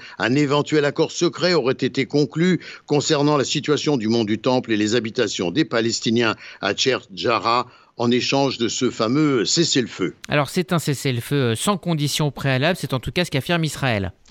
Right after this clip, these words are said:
Speaker 1: Le calme contre le calme, dit-on en Israël, mais en mettant en garde. Des frappes israéliennes intensives viendraient en riposte sur la bande de Gaza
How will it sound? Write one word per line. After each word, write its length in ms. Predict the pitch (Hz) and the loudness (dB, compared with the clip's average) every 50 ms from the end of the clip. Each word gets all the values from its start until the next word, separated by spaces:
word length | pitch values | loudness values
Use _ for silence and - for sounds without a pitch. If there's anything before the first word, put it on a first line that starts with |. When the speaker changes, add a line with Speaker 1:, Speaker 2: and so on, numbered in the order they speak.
| - - - - - - | -18 -16 -16 -16 -6 0
Speaker 1:
Le 160 | - 131 165 | 2 2 2
calme 440 | 165 - 208 196 202 202 190 185 175 | 2 2 2 2 2 4 2 2 0
contre 360 | - - 175 185 170 - 165 | 0 0 0 0 0 0 2
le 120 | 151 156 143 | 2 2 0
calme, 440 | - - 151 156 170 180 170 160 | 2 2 2 4 4 4 2 2
dit-on 280 | 131 120 123 - 139 131 | 0 -2 -2 -2 0 2
en 60 | 131 | 2
Israël, 460 | 139 131 - - 139 139 147 165 170 | 2 0 0 0 0 2 2 2 2
mais 180 | 160 151 131 117 | 2 2 2 2
en 80 | 131 135 | 2 2
mettant 360 | 139 135 131 - 135 135 127 | 2 2 2 0 0 2 2
en 60 | 117 | 2
garde. 500 | 98 117 110 101 92 82 78 85 82 80 - - | 2 2 2 2 0 0 -4 -6 -10 -12 -4 -2
Des 120 | 147 160 | 0 0
frappes 300 | 151 - - 175 165 - | 0 0 -2 -2 -2 0
israéliennes 580 | 175 170 - - 160 156 151 143 143 135 127 123 | 0 0 0 2 2 2 2 4 2 2 2 2
intensives 540 | 135 139 - 151 143 120 - - 131 113 98 | 2 0 2 0 0 0 0 0 0 2 2
viendraient 400 | 107 - 135 123 127 139 127 - | 2 0 2 2 2 0 2 2
en 100 | 131 127 | 2 2
riposte 500 | 135 156 131 - 135 117 98 - 113 101 | 2 0 0 0 0 -2 0 0 -2 -2
sur 160 | - - 113 | -2 0 0
la 80 | 113 107 | 0 2
bande 180 | 110 127 123 | 2 2 2
de 80 | 113 117 | 2 2
Gaza 440 | 107 127 123 117 123 143 143 143 | 2 2 2 2 2 2 2 2